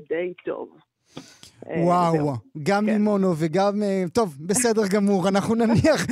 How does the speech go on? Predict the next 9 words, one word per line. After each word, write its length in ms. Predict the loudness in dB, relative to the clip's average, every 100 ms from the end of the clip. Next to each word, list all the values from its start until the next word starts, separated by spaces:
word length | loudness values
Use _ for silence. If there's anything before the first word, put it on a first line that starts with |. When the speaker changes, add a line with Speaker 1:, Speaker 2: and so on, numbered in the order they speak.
| -4
Speaker 2:
<laughs> 180 | -2 0
אנחנו 260 | 0 0
נניח 380 | 0 2 2 2
לזה, 280 | 0 2 2
אבל 160 | 0
בהחלט, 400 | 2 0 2 -2 0
כמו 200 | -2 0
שאמרתם, 600 | 0 0 -2 -2 0
אה, 100 | 0